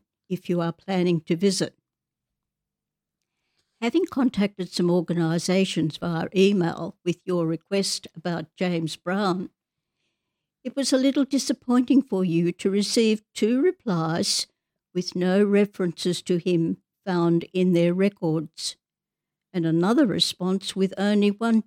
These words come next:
doubtful connection. However, disappointment turned to joy with the response from a society in Singleton,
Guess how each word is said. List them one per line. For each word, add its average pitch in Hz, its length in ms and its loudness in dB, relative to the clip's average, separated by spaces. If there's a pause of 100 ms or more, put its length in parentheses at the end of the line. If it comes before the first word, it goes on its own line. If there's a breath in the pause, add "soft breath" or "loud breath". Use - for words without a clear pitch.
doubtful 180 600 -4
connection. 170 640 -4 (1400)
However, 185 420 0 (640)
disappointment 233 720 0
turned 196 300 2
to 180 80 0
joy 196 580 0 (220)
with 180 220 -2
the 165 80 -6
response 170 600 -4
from 180 220 -4
a 165 100 0
society 170 840 0
in 160 140 2
Singleton, 196 680 2